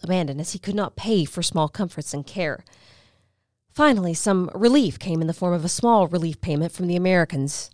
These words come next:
It was only ten thousand florins, but it was enough to provide some comfort. In the meantime, a man named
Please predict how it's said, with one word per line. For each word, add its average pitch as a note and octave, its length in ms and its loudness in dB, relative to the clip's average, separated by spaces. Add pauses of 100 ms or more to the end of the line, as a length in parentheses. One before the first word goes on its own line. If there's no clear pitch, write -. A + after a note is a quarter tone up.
(1300)
It A#3 60 -2
was A#3 120 -2
only A3+ 200 4
ten F#3 180 -4
thousand E3+ 300 0
florins, D#3 420 -6
but D3+ 140 -2
it D3 100 -2
was D3+ 140 -4
enough F3 220 2
to - 60 -12
provide D#3 460 0
some G#3 300 -4
comfort. - 340 -16 (760)
In D4+ 120 8
the C#4+ 80 10
meantime, C#4+ 540 4
a D#4 100 6
man D#4 420 4
named A#3+ 340 2